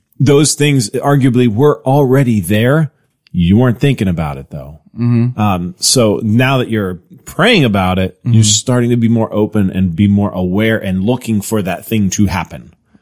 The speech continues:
Speaker 2: Yeah.
Speaker 1: Um,
Speaker 2: It's kinda like you're putting, like, the glasses on, like, the spirit glasses on.
Speaker 1: Right.
Speaker 2: <laughs>
Speaker 1: Right. And, I mean, we don't, I don't wanna divert back onto the prayer thing. It's
Speaker 2: Right.
Speaker 1: like, well, if you believe God's will, God's will will happen regardless, why are you even praying?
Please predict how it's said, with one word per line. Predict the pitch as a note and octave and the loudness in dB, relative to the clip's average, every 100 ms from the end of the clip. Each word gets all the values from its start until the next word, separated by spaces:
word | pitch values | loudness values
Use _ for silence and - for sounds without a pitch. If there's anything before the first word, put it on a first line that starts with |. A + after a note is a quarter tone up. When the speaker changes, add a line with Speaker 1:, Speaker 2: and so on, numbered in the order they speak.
| _ | _
Speaker 2:
Yeah. | C#3+ C3+ C3+ C#3 C3 A#2+ - _ _ _ - | 2 4 4 4 2 -2 -6 _ _ _ -8
Speaker 1:
Um, | G#2+ G2 E2+ | -4 -4 -4
Speaker 2:
It's | - | -2
kinda | E3 D#3 | 2 2
like | D3 | 2
you're | C3+ | -2
putting, | - B2+ A#2+ | -2 -2 0
like, | A#2+ A2+ | 0 -2
the | |
glasses | - B2 A#2 A#2 A#2 | -2 2 2 0 -2
on, | A#2 G2 F2 A#2 A2+ | -2 -2 0 -2 -2
like, | F3+ | -4
the | - | -6
spirit | - A#2+ A2+ - | -4 0 0 0
glasses | A2+ G#2+ - G#2+ | -2 -2 -2 -2
on. | G#2+ G#2 G#2+ C#3 | 0 2 4 4
Speaker 1:
Right. | G3+ F3+ - | 2 0 -4
Speaker 2:
<laughs> | _ G#2+ | _ -6
Speaker 1:
Right. | A2 F#2+ - _ | -4 -6 -8 _
And, | - A2+ G2+ F#2 - - A#2 | -6 -2 -2 -4 -8 -14 -8
I | |
mean, | G#2 G2+ | -2 0
we | G#2+ | 2
don't, | G#2 F#2 - | 2 -2 -2
I | |
don't | G#2+ F#2 | -2 0
wanna | F2+ F2 F2+ _ - _ _ _ - | -2 -4 -6 _ -20 _ _ _ -2
divert | A#2 A2 G#2 F2 | 0 0 0 -2
back | E2+ F#2 F2+ F#2+ | -2 -2 -2 -2
onto | F#2+ F2+ E2+ | -2 -2 -2
the | E2+ | -4
prayer | - G2+ F#2 F2+ | -4 -2 0 -2
thing. | - E2 | -4 -4
It's | F2 - | 0 0
Speaker 2:
Right. | F#2 | 0
Speaker 1:
like, | F2+ E2+ | -2 -4
well, | E2+ | -6
if | F2+ | -4
you | E2+ | -4
believe | F#2 F#2 E2+ | 0 0 -2
God's | - F2 F2 E2 - - | -2 -2 -2 -4 -8 -10
will, | F2 F#2 F#2 F2+ | -6 -2 -2 -2
God's | E2 F2+ E2+ D#2+ D#2 | -4 -2 -2 -4 -4
will | F2+ F#2 | -2 -2
will | E2+ D#2+ | -2 -4
happen | F#2 F2+ E2+ F2 | -4 -4 -4 -4
regardless, | E2 D#2 E2+ G2 F2+ | -4 -4 -2 -2 -4
why | E2 F2+ | -2 -2
are | |
you | F2+ E2+ | 0 0
even | E2+ E2 | -2 -2
praying? | G2 F#2+ F2+ E2+ | -2 0 0 -2